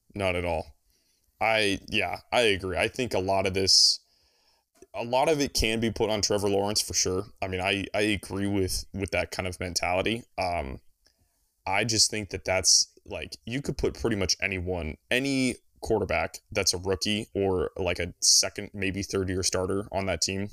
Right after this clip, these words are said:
Like, for example, you could put, you could put, um, Justin Herbert on that roster, and I think they would still probably lose, like, thirty-seven to fourteen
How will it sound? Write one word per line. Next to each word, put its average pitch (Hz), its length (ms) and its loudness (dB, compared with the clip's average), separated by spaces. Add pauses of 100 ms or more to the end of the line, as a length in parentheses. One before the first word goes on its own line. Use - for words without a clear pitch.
(140)
Like, - 220 -4
for 127 180 0
example, 101 440 -4 (320)
you 131 80 -2
could 135 140 0
put, 110 200 2 (840)
you 123 160 -4
could 113 80 -8
put, 101 280 2
um, 92 420 0 (500)
Justin 107 300 0
Herbert 87 360 -2 (420)
on 95 180 0
that 90 300 2
roster, 98 640 0
and 98 140 2
I 92 40 -4
think - 420 -6
they 98 120 2
would 90 140 -2
still 95 300 2
probably 90 420 -4
lose, 90 300 -2
like, 82 200 -12 (220)
thirty-seven 90 680 0
to 82 300 -2 (320)
fourteen 82 560 -4